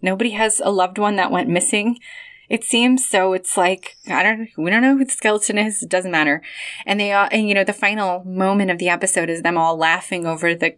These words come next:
the debate over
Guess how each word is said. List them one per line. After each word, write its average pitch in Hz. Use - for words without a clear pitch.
the 175
debate 170
over 165